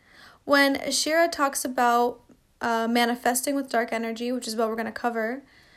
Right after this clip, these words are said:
she talks about how you have to let go of,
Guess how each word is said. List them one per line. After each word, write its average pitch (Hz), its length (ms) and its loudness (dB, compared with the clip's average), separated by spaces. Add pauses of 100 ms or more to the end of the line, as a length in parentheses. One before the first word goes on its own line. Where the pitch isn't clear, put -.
(220)
she - 140 -8
talks 330 320 -2
about 277 200 0
how 262 100 -2
you 254 200 -2
have 294 400 -4
to - 160 -2
let 254 280 -2
go 247 400 2
of, 226 500 -2